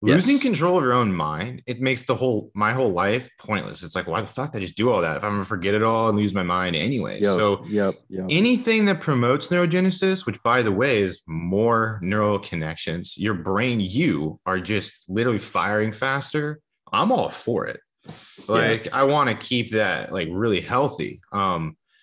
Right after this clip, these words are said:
Speaker 1: but going back to,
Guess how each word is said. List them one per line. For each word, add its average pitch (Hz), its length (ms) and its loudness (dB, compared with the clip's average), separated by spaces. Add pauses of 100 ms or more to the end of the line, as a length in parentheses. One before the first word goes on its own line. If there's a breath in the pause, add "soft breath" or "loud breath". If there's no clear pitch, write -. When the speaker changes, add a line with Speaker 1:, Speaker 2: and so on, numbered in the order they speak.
(500)
Speaker 1:
but 104 320 0 (240)
going 131 320 2
back 120 440 -2
to, 107 600 0